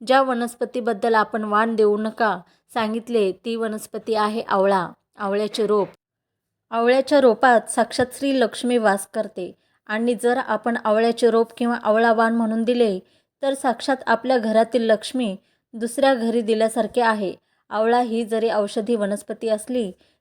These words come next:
तरी संक्रांतीला आपण आवळा किंवा आवळ्याचे रोप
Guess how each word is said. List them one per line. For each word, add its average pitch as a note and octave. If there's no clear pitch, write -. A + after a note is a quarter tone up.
तरी C4
संक्रांतीला A#3
आपण B3+
आवळा A3
किंवा A#3+
आवळ्याचे A3
रोप A#3+